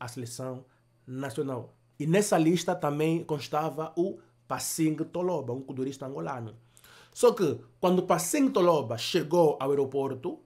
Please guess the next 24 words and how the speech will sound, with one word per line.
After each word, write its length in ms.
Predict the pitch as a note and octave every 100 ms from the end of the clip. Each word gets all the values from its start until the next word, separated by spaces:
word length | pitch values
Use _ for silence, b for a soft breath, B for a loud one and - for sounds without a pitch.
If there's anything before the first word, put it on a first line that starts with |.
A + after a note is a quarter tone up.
| _ _ _ _ -
ele 180 | B3 A#3
viu 480 | E3 G3+ G#3 A#3 - _ _ _ _ _ _
uma 200 | G3+ A3
claque 520 | - G3+ G3 G#3+ - G#3+
que, 920 | A3+ G#3+ G#3 G#3 G#3 G3+ G3+ G3+ G3+
segundo 520 | - G3+ G#3 A3 G3+
ele, 320 | G#3+ G#3+ G#3+ b b _
é 60 | G3+
uma 160 | G#3
claque 480 | G3 G3+ G3+ - - b -
do 140 | A3
creme. 520 | A3 G3 F3+ C#3+ A#2 b b -
Uma 160 | F#3
claque 320 | F#3 G3 G3+ E3+
de 120 | F3
luxo, 480 | F3+ G#3 G#3+ - C3
uma 220 | F3+ F#3
cla-, 300 | - G3+ -
uma 140 | F#3
claque 340 | F3+ G3 F#3+ F3+
de 260 | C#3+ D3 B B
empresários, 880 | E3+ E3 C3 D#3 E3+ F3 E3+ D3+ B2
influenciadores, 1080 | E3 E3 D3+ C#3+ D3+ C#3 F3 F3+ E3+ E3 -
artistas, 720 | C#3+ C#3 F3+ F#3+ F3+ E3+ D#3